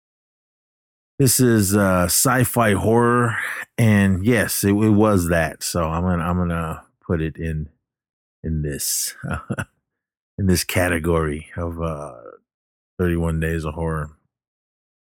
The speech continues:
Um, here's another storyline. In this remake of the classic fifties sci-fi tale, a boy tries to stop an invasion of his town by aliens who take over the minds of his parents, his least liked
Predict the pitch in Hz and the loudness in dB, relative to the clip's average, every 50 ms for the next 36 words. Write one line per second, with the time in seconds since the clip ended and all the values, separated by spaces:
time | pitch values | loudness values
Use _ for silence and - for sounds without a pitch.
0 | _ _ _ - 90 90 90 90 85 82 82 82 80 80 76 78 80 _ _ _ | _ _ _ -4 -2 0 0 0 0 -2 -4 -4 -4 -6 -6 -8 -10 _ _ _
1 | _ _ _ _ _ _ _ _ _ _ _ - 135 127 113 98 92 87 85 82 | _ _ _ _ _ _ _ _ _ _ _ 0 2 4 4 4 4 2 2 0
2 | 85 - - - 87 85 85 85 85 82 82 85 87 92 104 123 139 131 - 135 | -2 -4 -4 -4 -2 -2 -2 -2 -2 -2 -2 -2 0 0 2 2 2 4 4 4
3 | 127 123 120 117 113 - 113 92 95 - - 110 104 107 101 - 101 - - 110 | 4 6 4 4 4 2 2 0 0 0 0 0 0 0 0 -2 -4 -2 -2 0
4 | 104 - - - 98 87 - - 98 92 92 87 - 92 92 90 82 - - 95 | -2 0 0 0 -2 0 0 0 0 0 0 0 0 0 0 0 0 0 0 0
5 | 92 90 87 80 76 73 92 92 90 87 - - 92 90 85 73 82 80 - - | 2 2 0 -2 -2 0 0 0 0 0 -2 -2 -2 0 -2 -4 -6 -10 -6 -2
6 | 87 85 85 - - 85 82 82 80 82 82 85 82 87 87 82 80 78 78 78 | -2 -2 -2 -2 -4 -6 -6 -4 -2 -2 -2 -2 -2 -4 -4 -4 -4 -4 -6 -8
7 | - - - 85 85 87 85 85 87 _ - - - - - _ _ - 87 92 | -10 -8 -6 -4 -2 -2 -4 -4 -8 _ -16 -20 -20 -20 -20 _ _ -6 -2 0
8 | 107 107 104 104 101 101 98 92 - 98 80 - - 98 92 - - 95 95 90 | 2 2 4 4 6 4 4 2 0 -2 -2 0 0 0 0 2 2 2 2 2
9 | 85 85 87 85 85 85 87 87 90 90 90 87 85 87 80 82 82 - - - | 2 0 0 0 2 2 2 2 2 2 2 0 0 0 -2 -2 -4 -6 -4 -4
10 | 95 90 90 87 90 87 85 - - - _ - - _ _ _ _ - 90 87 | -2 -2 0 0 -2 -4 -4 -8 -12 -14 _ -20 -20 _ _ _ _ -4 -2 0
11 | 85 85 95 104 101 92 - 95 95 95 95 82 71 - - | 2 2 2 2 2 2 0 0 0 0 0 -2 -4 -6 -8